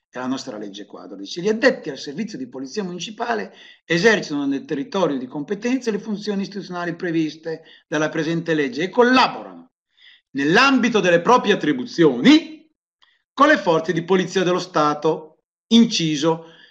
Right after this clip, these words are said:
previa disposizione del sindaco, quando ne venga fatta per specifiche operazioni, motivata richiesta dalle competenti autorità." Cioè vuol dire che non basta che loro chiedono, devono chiedere, devono avere una risposta in tal senso da parte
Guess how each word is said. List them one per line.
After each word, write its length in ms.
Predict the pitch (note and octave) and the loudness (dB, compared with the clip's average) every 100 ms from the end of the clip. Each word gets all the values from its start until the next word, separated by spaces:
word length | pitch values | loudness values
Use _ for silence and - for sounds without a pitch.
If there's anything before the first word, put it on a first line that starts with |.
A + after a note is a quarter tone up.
| _ _ _ | _ _ _
previa 680 | F3+ F3 A3+ C#4 D4 C#4+ B3+ | 0 4 6 6 4 2 2
disposizione 1080 | G#3 - F3 E3 C#3+ A#2+ F3+ G#3+ B3+ G#3 C#3 | 0 -4 -4 -4 -4 -4 6 6 6 2 2
del 220 | C#3+ B2+ | 0 0
sindaco, 880 | - - A#3 G3+ C#3 B2 - A2 - _ _ _ _ | 0 2 6 6 4 0 -4 -10 -12 _ _ _ _
quando 560 | F3+ G#3+ G3+ D#3+ C#3 | 4 4 4 -2 -2
ne 100 | C3 | -2
venga 320 | B2+ C3 B2+ B2+ | 0 -2 -2 0
fatta 520 | G#3 G3 - - C3 | 2 2 2 -10 -2
per 180 | F3 E3+ | 0 0
specifiche 1040 | - - G#3 G3 F#3 D#4 D#4+ - G3 - | -2 0 4 4 6 8 8 6 -2 0
operazioni, 1200 | G#3+ C#3+ B2 - - B3+ D#4+ E4 C#4+ A#3 - _ _ | 0 0 -8 -8 -2 4 6 6 4 0 -10 _ _
motivata 580 | D#3 D3+ D#3+ F3+ A#3 F#3+ | -8 -2 0 2 0 -2
richiesta 760 | C#3 A#2+ E3 G#3 A3+ - - - _ _ | -6 -6 -4 -4 -6 -4 -6 -6 _ _
dalle 260 | C#3 C#3 | -8 -8
competenti 600 | - E3+ F#3+ - G2 G2+ | -8 -10 -12 -14 -16 -14
autorità." 680 | D3 A#2 - _ - C3+ - _ _ _ _ - | -14 -14 -20 _ -14 -14 -16 _ _ _ _ -10
Cioè 160 | D#3 | -4
vuol 100 | E3+ | -2
dire 140 | F#3+ F3+ | -2 -4
che 100 | C#3 | -6
non 140 | C3+ | 0
basta 320 | G3+ A#3+ - | 2 2 -4
che 100 | - | -16
loro 160 | - G#2 | -18 -18
chiedono, 460 | - F2 F2 - _ | -16 -18 -18 -20 _
devono 260 | - G2 F#2+ | -20 -20 -10
chiedere, 380 | G#3 C4 B3+ G#3 | -2 2 4 2
devono 180 | A#2 | -6
avere 140 | A2 A2+ | -12 -12
una 100 | G#2+ | -12
risposta 480 | G#2 - D3 G2+ - | -14 -8 -8 -8 -18
in 140 | A2+ | -16
tal 160 | A#2+ B2+ | -16 -16
senso 340 | - B2+ - | -16 -16 -16
da 100 | B2 | -16
parte 360 | - D#3+ - | -12 -14 -14